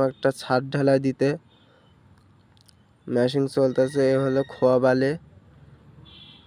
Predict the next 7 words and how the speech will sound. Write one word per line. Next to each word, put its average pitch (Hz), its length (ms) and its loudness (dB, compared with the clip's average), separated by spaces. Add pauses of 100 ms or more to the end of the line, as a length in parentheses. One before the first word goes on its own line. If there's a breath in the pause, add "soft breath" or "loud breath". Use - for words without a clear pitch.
(140)
আর 113 240 0
এ 123 160 6
আমরা 131 300 2
মাল 123 240 2 (100)
বোয়াচ্ছি, 123 420 0
দেখতেই 123 380 0
পারছেন। 127 420 -2